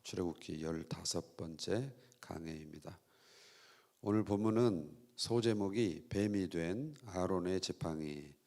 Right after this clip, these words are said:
이렇게 적혀 있죠. 이제 모세와 아론이 바로 앞에서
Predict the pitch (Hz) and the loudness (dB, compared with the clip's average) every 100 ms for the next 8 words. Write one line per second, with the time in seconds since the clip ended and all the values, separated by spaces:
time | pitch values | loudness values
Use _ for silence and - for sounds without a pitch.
0 | _ - 85 82 82 80 - 82 78 - | _ -6 -4 -2 -2 -4 -4 -4 -4 0
1 | 135 156 - - _ _ _ _ _ _ | -2 -2 -16 -20 _ _ _ _ _ _
2 | - 85 80 80 85 92 95 98 92 98 | -20 -12 -10 -10 -4 0 4 4 6 6
3 | 90 85 - 90 90 87 110 82 78 - | 4 0 0 2 2 2 0 -2 -6 -20
4 | _ _ _ _ _ _ _ _ _ _ | _ _ _ _ _ _ _ _ _ _
5 | _ - 95 101 95 - 90 85 104 92 | _ 0 4 6 4 2 -4 -4 -4 -4
6 | 73 | -8